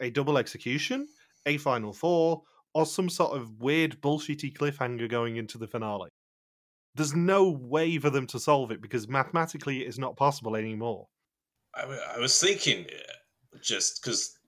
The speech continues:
Speaker 2: my, my two episodes I always hate the most are the episode with the Czechia twist that was completely brutal.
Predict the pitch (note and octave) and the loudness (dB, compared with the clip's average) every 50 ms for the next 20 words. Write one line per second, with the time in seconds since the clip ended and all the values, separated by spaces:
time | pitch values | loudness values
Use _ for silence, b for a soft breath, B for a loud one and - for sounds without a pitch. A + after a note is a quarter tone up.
0 | _ _ _ _ - A2 B2 B2 A#2+ A2+ G#2+ G#2 G#2 G#2 G#2 G2+ G2 - - G2+ | _ _ _ _ -2 2 6 8 8 8 6 4 2 0 0 2 2 2 2 2
1 | F2+ F2 - G#2+ G2 - - F#2+ F2+ F2 - F#2 F2+ F2 F#2 G2 F#2 F2+ - - | 0 0 0 2 2 2 2 2 0 -2 -2 0 0 0 0 0 0 0 0 0
2 | G#2 G2 - - - F#2 E2+ E2 E2 D#2+ D#2+ - - - F2 E2 D#2+ D#2+ D#2+ D#2+ | 0 -2 -2 -4 -6 -6 -4 -4 -6 -4 -4 -4 -2 0 0 0 0 0 -2 -4
3 | D2+ - _ _ _ _ _ _ _ _ - G#2+ G#2 G#2 G#2 G2+ - G2+ G2 - | -6 -10 _ _ _ _ _ _ _ _ -8 -4 -2 -2 -2 -2 -2 -4 -4 -2
4 | - - B2 A2 G2 G2 F#2+ - F#2 E2+ - - G#2 G#2 - - G2+ F#2+ E2 - | 0 0 2 2 2 0 -2 -4 -4 -4 0 2 2 2 0 -2 -4 -4 -4 -4
5 | - - F#2+ F2 - - - F#2+ F2 E2+ F2+ F2+ - - F#2 F2 E2+ - G2 F#2 | -4 -4 -4 -2 -2 -2 -2 -2 -4 -2 -4 -4 -4 -6 -8 -10 -8 -8 -8 -6
6 | - F2+ F2+ E2+ D#2+ F#2 F2+ F2 E2 E2 E2+ F2 F#2 F#2 - | -6 -6 -8 -8 -8 -8 -6 -6 -4 -4 -4 -4 -6 -8 -12